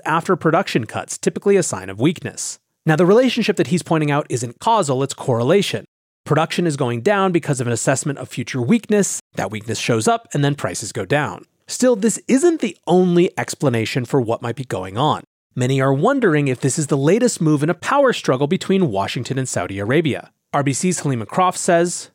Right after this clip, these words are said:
"This move signals Saudi Arabia will seek to short-circuit further macro sell-offs and that Jay Powell is not the only central banker that matters. Washington and Riyadh simply have different price targets for their key policy initiatives."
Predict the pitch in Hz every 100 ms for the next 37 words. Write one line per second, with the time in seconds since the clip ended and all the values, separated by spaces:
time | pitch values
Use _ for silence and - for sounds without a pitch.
0 | - 156 180 233 - 226 220 202 202 202
1 | 196 180 190 202 160 147 - 147 165 -
2 | 208 233 - 233 233 117 - 160 175 160
3 | 151 - 170 - 185 170 117 - - 123
4 | 104 - 202 - 190 185 143 113 151 262
5 | - 180 175 170 - 117 131 104 90 98
6 | 92 117 135 147 - - - _ _ -
7 | 107 107 123 135 117 113 127 170 170 -
8 | 180 175 170 131 180 214 - 233 254 -
9 | 127 147 - 170 185 - 135 113 113 -
10 | 98 90 - 104 98 131 120 95 - -